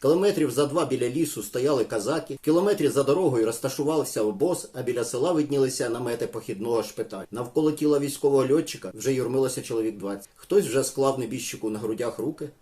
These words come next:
тіло і кінцівки були цілі, навіть одяг не закривавлений.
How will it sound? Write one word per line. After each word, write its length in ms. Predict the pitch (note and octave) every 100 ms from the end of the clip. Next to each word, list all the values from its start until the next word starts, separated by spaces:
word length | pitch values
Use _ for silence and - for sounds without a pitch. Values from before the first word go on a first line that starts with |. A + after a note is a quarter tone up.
| -
тіло 220 | G#3+ F#3+
і 40 |
кінцівки 520 | D3 C3+ - D3+ - A2
були 200 | A#2 G2+
цілі, 400 | - E3 E3 - -
навіть 340 | B2+ B2+ B2 -
одяг 260 | D3 D3+ C3+
не 80 | C#3
закривавлений. 760 | C#3 C3+ B2+ C3 B2+ B2 A#2+